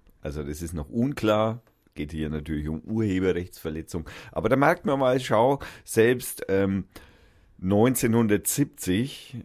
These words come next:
oder in dieser Zeit, so um den siebziger Jahre rum, ähm, äh, also Ende sechziger, Anfang siebziger, äh, als die Bands noch miteinander gespielt haben, das haben die bestimmt schon irgendwie auch damals gewusst, dass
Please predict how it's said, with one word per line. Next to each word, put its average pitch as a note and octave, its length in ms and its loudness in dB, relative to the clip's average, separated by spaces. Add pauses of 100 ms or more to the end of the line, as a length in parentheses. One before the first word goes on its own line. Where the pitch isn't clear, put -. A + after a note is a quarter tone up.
oder E2+ 240 -4
in E2+ 120 -6
dieser F2 320 -6
Zeit, C#2+ 320 -2
so F2 120 -4
um E2 180 -6
den D#2 260 -6
siebziger - 500 -4
Jahre G2 400 2
rum, A#2+ 260 2 (440)
ähm, F#2+ 500 0 (220)
äh, F2+ 440 0
also E2 180 -4
Ende F#2+ 260 -4
sechziger, - 400 -6
Anfang E2+ 240 -6
siebziger, F#2+ 640 -2 (120)
äh, - 200 -8 (520)
als F#2 420 -4
die F#2 120 -4
Bands F#2 420 -4
noch F#2 140 0
miteinander E2 420 -6
gespielt G2 260 -8
haben, G#2 220 -4
das - 200 -8
haben F#2 160 -2
die F#2+ 120 -6
bestimmt G#2+ 480 -2 (300)
schon G2+ 400 -4 (260)
irgendwie G2+ 480 2
auch D#3 220 2
damals C#2+ 420 -6
gewusst, - 320 -10
dass - 140 -12